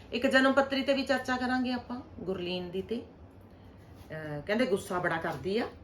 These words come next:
ਤੇ ਪੜ੍ਹਾਈ ਵੱਲ ਧਿਆਨ ਵੀ ਨਹੀਂ ਦਿੰਦੇ ਤੇ ਗੁੱਸਾ ਵੀ ਬਹੁਤ ਕਰਦੀ ਆ। ਸ਼ਾਇਦ ਇਹੀ ਕੁਐਸਚਨ ਸੀ ਉਹਨਾਂ ਦਾ, ਅਹ, ਜੋ ਆਪਾਂ ਦੱਸਿਆ ਤੁਹਾਨੂੰ ਕਿ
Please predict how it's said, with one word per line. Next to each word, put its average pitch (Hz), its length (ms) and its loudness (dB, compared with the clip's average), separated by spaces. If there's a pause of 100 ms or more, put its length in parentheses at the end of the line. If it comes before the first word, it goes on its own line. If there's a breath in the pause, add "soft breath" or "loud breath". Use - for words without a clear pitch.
(300)
ਤੇ 131 400 -2 (1120)
ਪੜ੍ਹਾਈ 214 240 8
ਵੱਲ 180 140 2
ਧਿਆਨ 202 300 2
ਵੀ 165 100 -4
ਨਹੀਂ 185 120 -2
ਦਿੰਦੇ 180 400 -2 (300)
ਤੇ 185 80 -2
ਗੁੱਸਾ 220 400 0
ਵੀ 170 120 0
ਬਹੁਤ 135 260 -2
ਕਰਦੀ 123 440 -8
ਆ। 120 40 -14 (160)
ਸ਼ਾਇਦ 147 360 -4
ਇਹੀ 160 360 -4
ਕੁਐਸਚਨ 151 420 -6
ਸੀ 143 180 -8
ਉਹਨਾਂ 147 240 -4
ਦਾ, 196 120 -4
ਅਹ, 143 880 -8 (440)
ਜੋ 151 360 -4 (760)
ਆਪਾਂ 143 460 -4
ਦੱਸਿਆ 151 340 -6
ਤੁਹਾਨੂੰ 180 400 -2 (420 loud breath)
ਕਿ 135 320 -4